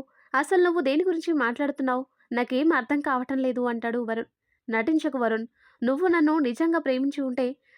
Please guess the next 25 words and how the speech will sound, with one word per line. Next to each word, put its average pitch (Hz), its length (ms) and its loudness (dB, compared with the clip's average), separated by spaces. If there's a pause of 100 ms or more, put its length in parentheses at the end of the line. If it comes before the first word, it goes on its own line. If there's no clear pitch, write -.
(120)
నేను 339 200 2
స్పృహలో 349 460 2
లేనప్పుడు 311 460 0 (220)
నన్ను 277 240 2
అనుభవించి 330 500 0
ఉండేవాడివే 285 600 0
కాదు," 262 300 -2 (300)
అంటుంది 277 440 0
మహా. 233 280 -4 (420)
మహా 254 320 0
మాటలతో 349 520 0 (380)
మధు, 277 320 2
వరుణ్ 285 400 0
ఒక్కసారిగా 277 640 0
షాక్ 226 320 -4
అవుతారు. 254 280 -2 (520)
"మహా, 254 280 0 (380)
అసలేం 320 400 0
మాట్లాడుతున్నావు? 311 640 0 (400)
వరుణ్ 262 340 2
అలా 269 220 2 (100)
ఎప్పటికీ 311 380 -2
చేయడు," 302 360 2
అంటుంది 269 440 0
మధు. 240 220 -2